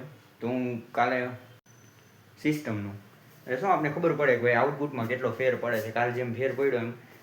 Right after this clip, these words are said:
સિસ્ટમ સિક્સ છે, થ્રી થાઉઝન્ડ છે, પછી બીજી ઘણી બધી સિસ્ટમ છે. તો આપણે કાલે સિસ્ટમ જોશે. આજ થોડુંક મોડું થાય છે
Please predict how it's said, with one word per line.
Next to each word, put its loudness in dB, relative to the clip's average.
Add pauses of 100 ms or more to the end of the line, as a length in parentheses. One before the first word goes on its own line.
સિસ્ટમ -4
સિક્સ -4
છે, -2
થ્રી -2
થાઉઝન્ડ -2
છે, -4 (880)
પછી 2
બીજી 2
ઘણી 2
બધી 2
સિસ્ટમ -4
છે. -4
તો -4
આપણે 0
કાલે 4
સિસ્ટમ -2
જોશે. 0
આજ 4
થોડુંક 10
મોડું 4
થાય 4
છે -2